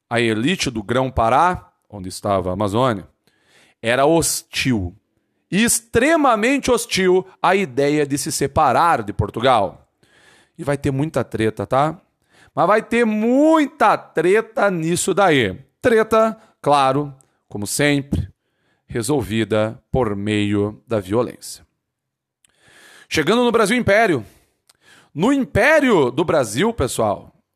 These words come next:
grande Império do Brasil,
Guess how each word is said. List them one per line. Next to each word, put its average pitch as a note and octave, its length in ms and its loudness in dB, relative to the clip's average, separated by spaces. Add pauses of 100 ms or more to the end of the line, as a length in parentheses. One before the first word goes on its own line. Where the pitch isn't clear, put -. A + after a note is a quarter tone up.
grande C#3 600 -4
Império A2+ 880 -2
do A2+ 160 -2
Brasil, G#2+ 1080 0